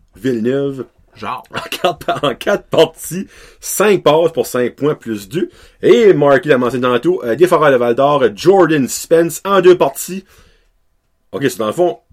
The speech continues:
Speaker 1: Villeneuve a eu cinq passes en quatre, lui, puis Spence a cinq passes en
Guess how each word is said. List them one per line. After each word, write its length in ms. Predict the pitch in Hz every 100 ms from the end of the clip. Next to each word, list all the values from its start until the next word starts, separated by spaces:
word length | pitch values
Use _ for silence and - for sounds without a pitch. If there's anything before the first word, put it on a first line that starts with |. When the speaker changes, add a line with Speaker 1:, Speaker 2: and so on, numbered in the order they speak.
| _ _ _ _ _ _ _
Speaker 1:
Villeneuve 300 | 104 170 185
a 60 | 151
eu 100 | 117
cinq 440 | - - 175 175 -
passes 380 | - 165 160 131
en 180 | 113 107
quatre, 440 | - - 196 196 -
lui, 220 | - 104 104 156 -
puis 100 | 110
Spence 280 | - 175
a 60 | 131
cinq 200 | - 131
passes 220 | 147 143
en 160 | 117 87